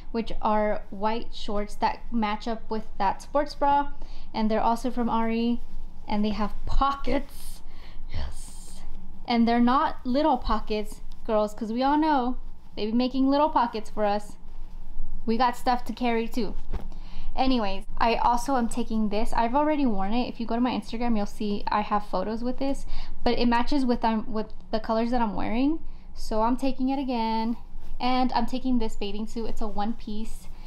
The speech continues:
just in case I feel self-conscious, because quarantine has given me a little belly. So it's a one piece,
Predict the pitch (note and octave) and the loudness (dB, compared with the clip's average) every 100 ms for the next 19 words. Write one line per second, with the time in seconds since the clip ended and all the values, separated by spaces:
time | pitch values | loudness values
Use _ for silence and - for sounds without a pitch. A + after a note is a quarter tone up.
0 | - - - - E4 E4+ E4 D4+ D4+ D4 | -4 -2 0 0 0 2 2 2 2 2
1 | D4 C#4+ B3+ B3 - A#3 B3 - - B3 | 2 2 0 0 2 2 2 -2 -2 0
2 | G#3+ A3 - A3 G3 G#3+ A#3 - A3+ A3+ | 0 -2 -6 -4 -2 -2 -2 -2 0 2
3 | G3+ G3+ - - - - - - G#3+ G#3+ | 0 2 2 0 -6 -8 -6 -2 -2 -2
4 | - G#3+ G#3 A3 G3+ F#3+ - G#3 G3+ G3 | -2 -2 -2 -2 0 0 2 0 0 -2
5 | F#3+ - - - - A3 G3+ G3+ A3+ - | 0 0 0 -2 0 0 0 -2 -2 -2
6 | - - - - - A3 G#3+ A3 G#3 A3 | -2 0 0 0 0 0 0 0 0 0
7 | A3 A#3 A3 A3 G#3+ - | 0 0 0 -2 -4 -6